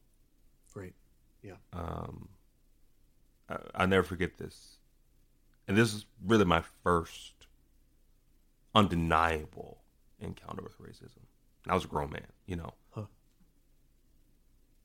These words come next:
Speaker 2: I have people I could finger and say, "I'm pretty sure that was racist."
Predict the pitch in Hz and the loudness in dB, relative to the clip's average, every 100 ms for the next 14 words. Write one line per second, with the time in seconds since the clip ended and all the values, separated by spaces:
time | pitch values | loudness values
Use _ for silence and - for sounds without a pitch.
0 | - 92 104 101 95 - 110 95 90 87 | 6 8 10 8 4 0 -2 4 2 2
1 | 85 - - 120 113 113 107 - 110 107 | -10 -14 -2 0 2 0 -4 0 0 2
2 | 87 85 - - 131 113 110 95 87 78 | 0 -2 -6 -2 0 0 2 2 2 0
3 | 82 82 - - | -8 -8 -14 -20